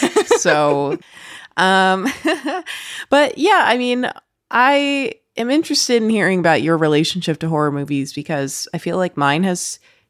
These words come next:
Speaker 2: changed as well, but maybe in the other direction. I, I was never,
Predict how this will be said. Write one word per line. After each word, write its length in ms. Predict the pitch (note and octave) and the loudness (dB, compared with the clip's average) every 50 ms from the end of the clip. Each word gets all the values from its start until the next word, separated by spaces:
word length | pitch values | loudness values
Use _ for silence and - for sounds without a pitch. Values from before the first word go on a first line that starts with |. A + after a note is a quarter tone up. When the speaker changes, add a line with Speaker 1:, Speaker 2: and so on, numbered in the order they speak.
| _ _ | _ _
Speaker 2:
changed 420 | - - - C4 B3+ C4 B3+ - C4 | -6 -2 0 2 2 2 2 0 -2
as 180 | A#3 - - | -2 -2 2
well, 200 | G3 F3+ G#3 C#4+ | 2 2 4 4
but 300 | D4 C4 A#3 - - _ | 2 2 0 0 -4 _
maybe 460 | - G#3 G3+ G3+ G#3 A#3 A#3+ B3 A#3+ | -4 -2 0 0 0 0 0 -2 -2
in 120 | A#3+ A3+ A3 | -2 -2 0
the 360 | G#3+ G#3 G3+ G3 G3+ G#3 - _ _ _ _ _ - | 0 0 0 0 -2 -2 -6 _ _ _ _ _ 0
other 480 | G3+ A3+ A3+ A#3+ A3+ A3 G#3+ F#3+ F3 - | 2 2 4 4 2 2 2 0 -2 -4
direction. 800 | - F3 D#3+ D#3+ F#3 G3 G3 F#3+ - - - C#3 B2 B2 B2 A#2+ | -2 0 2 4 4 2 2 0 -4 -4 -2 0 0 0 0 0
I, 260 | A2+ C#3 E3 F3+ E3 - | 2 2 2 2 0 0
I 140 | - - F3 | 0 0 2
was 180 | F#3 F#3+ F#3+ - | 2 0 0 0
never, 640 | F#3 F3+ F#3 F#3 F#3 F#3 F3+ F3 F3 F3 F3+ _ | 0 2 2 2 2 2 2 2 2 0 -2 _